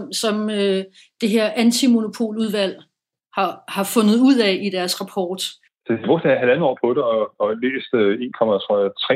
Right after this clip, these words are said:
Speaker 2: millioner dokumenter igennem, og at det, det er rimelig grundigt arbejde. Og det er ikke, som man før har tænkt, at de her kongrestyper var sådan nogle, øh, der ikke fattede en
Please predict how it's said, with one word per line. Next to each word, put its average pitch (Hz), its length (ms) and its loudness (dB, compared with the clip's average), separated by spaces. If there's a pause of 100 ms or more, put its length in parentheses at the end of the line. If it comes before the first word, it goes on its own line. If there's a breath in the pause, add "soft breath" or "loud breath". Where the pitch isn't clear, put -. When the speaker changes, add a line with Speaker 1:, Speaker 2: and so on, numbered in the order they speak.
Speaker 2:
millioner 113 300 -2 (100)
dokumenter 107 360 0
igennem, 113 480 -2
og 87 60 2 (240)
at 104 100 2
det, - 140 -8
det 120 80 4
er 127 140 2
rimelig 160 300 2
grundigt 131 260 2 (120)
arbejde. 120 240 -2 (580)
Og 123 80 8
det 131 100 2
er 135 120 6
ikke, 175 200 4
som 143 160 2
man 113 160 -2
før 139 120 4 (120)
har 131 180 2
tænkt, 131 160 -2
at - 80 -12
de 123 80 2
her 123 140 -4
kongrestyper 107 680 -2
var 95 80 4
sådan 113 160 -4
nogle, 107 240 0
øh, 92 120 2 (400)
der 104 60 4
ikke 107 200 0
fattede 110 440 4
en 95 100 -2